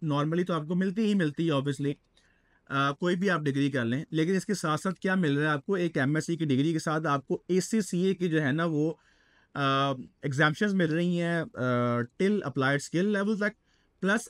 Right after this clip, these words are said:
आपको प्रोफेशनल लेवल की जो आपकी, अ, जो, जो सब्जेक्ट्स हैं, आपके मॉड्यूल्स हैं, उसकी ये तैयारी करवा रही है डिग्री आपको।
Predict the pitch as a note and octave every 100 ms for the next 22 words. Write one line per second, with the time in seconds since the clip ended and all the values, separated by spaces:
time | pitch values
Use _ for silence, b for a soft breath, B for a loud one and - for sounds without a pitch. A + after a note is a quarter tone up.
0 | - D#3 D#3+ - G3+ - - D#3 - E3+
1 | - A3 B3+ G3 C3 C3 D3+ E3 D#3+ D3
2 | D3+ C#3+ B2+ - C3+ C3 C3 - A#2 A2
3 | A2 A2 G#2+ - - - B2 A#2+ A2+ B2
4 | C3 G3 F#3+ C#3+ A#2+ B2 B2 A#2+ B2 D#3+
5 | E3 C3 D3+ - b b b _ _ _
6 | C#4 - - C#4+ B3 A#3+ G#3+ E3+ E3 F3
7 | C#3 A2+ G#2 G#2 G2+ F#2+ F#2+ E2+ D#2 F2+